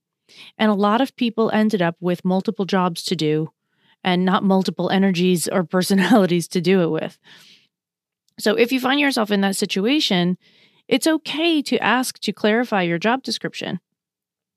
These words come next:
It's okay to figure out what it is you need to do.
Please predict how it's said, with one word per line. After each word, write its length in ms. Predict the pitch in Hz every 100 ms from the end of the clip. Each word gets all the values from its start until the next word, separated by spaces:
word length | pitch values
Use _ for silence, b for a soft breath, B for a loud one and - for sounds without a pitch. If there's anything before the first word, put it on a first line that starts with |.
| _
It's 180 | 214 214
okay 520 | 247 233 254 285 220
to 220 | 165 202
figure 360 | 180 208 190 214
out 260 | 214 185 -
what 220 | - 190 202
it 100 | 196
is 180 | 190
you 80 | 185
need 180 | 180 170
to 100 | 190
do. 420 | - 359 214 117